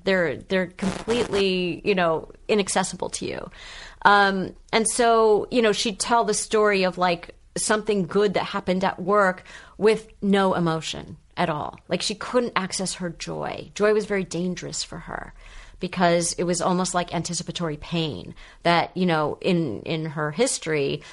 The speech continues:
whenever something good happened, it would be followed by something bad. Um, but you look at somebody like Charlotte who keeps hooking up with the wrong guys, and she doesn't realize that she's picking these guys who are going to disappoint her. And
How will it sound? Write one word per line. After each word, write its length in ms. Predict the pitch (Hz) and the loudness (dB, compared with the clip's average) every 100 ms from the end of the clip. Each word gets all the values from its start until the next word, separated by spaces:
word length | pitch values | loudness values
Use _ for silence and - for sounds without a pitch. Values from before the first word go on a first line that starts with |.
| - | -6
whenever 260 | 180 180 170 | 2 2 2
something 320 | - 170 165 | -2 -4 -4
good 240 | 143 165 | -2 -2
happened, 580 | 160 156 156 151 147 139 - _ - | 0 -2 -2 -2 -2 -6 -12 _ -6
it 80 | 160 | -4
would 140 | 156 | -2
be 80 | 147 | -6
followed 340 | 143 - - - | -8 -8 -8 -8
by 120 | 175 | -10
something 400 | - - - - | -10 -12 -16 -16
bad. 260 | - - - - - - - - - - | -14 -12 -14 -16 -20 -20 -20 -20 -20 -2
Um, 640 | - 180 175 170 165 165 160 - | 4 6 6 2 2 -2 -4 2
but 180 | 247 | 2
you 100 | 247 | 2
look 180 | 254 302 | 0 0
at 100 | 302 | 0
somebody 480 | - 233 220 208 190 | -2 0 0 0 -2
like 200 | - 190 | 0 -2
Charlotte 400 | - 302 294 208 | 2 2 4 2
who 120 | 196 | 0
keeps 200 | 190 196 | -2 -2
hooking 280 | 190 185 180 | -2 0 0
up 100 | 170 | -2
with 80 | 180 | -2
the 100 | 175 | -2
wrong 200 | 165 170 | 0 0
guys, 380 | 220 214 196 190 | 2 4 2 0
and 100 | 180 | -2
she 80 | - | -2
doesn't 260 | 220 196 | -2 -2
realize 460 | 220 349 277 214 185 | 0 2 4 4 2
that 260 | 185 - - | 0 -2 -4
she's 200 | 226 - | -6 -6
picking 760 | _ - 415 370 185 143 156 - _ _ _ - | _ -2 0 2 0 -2 -8 -14 _ _ _ -2
these 220 | 208 185 | 0 2
guys 420 | 190 180 160 170 | 4 4 4 0
who 100 | 214 | 0
are 80 | 202 | 2
going 260 | 202 180 175 | 2 0 -2
to 100 | 170 | -4
disappoint 640 | 175 - 170 - 151 - | -2 -4 -6 -8 -8 -10
her. 300 | - - 170 - - - - - - | -12 -14 -16 -20 -20 -20 -20 -20 0
And 260 | 214 226 | 2 2